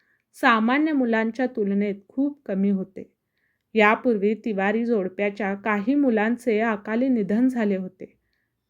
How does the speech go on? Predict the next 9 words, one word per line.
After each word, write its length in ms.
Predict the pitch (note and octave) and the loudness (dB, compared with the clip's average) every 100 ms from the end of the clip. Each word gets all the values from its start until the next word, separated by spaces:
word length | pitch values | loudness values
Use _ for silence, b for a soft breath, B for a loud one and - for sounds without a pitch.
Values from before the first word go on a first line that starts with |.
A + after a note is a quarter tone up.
| - | 2
त्यामुळे 480 | G3 G#3+ G#3+ G3+ | 2 4 2 2
या 140 | A3+ G#3 | 2 0
मुलाच्या 540 | A3 G3+ G3 G3+ B3+ | 0 2 0 0 -2
आरोग्याबद्दल 840 | B3 F#3 G3 G3+ A#3+ A#3 G#3 F#3+ G3 G3+ | 0 0 -2 0 -2 -2 -2 -2 -4 -2
ते 60 | C#4 | 0
अतिशय 600 | B3 - B3+ C4+ D#4+ D#4+ | 0 -2 -4 -2 -2 -2
काळजीत 520 | C4+ G3+ F3+ G#3+ A3 | 2 0 0 -4 -4
राहत 300 | G#3 F#3 F3 | -4 -6 -8
असत. 360 | F3 - - | -14 -16 -20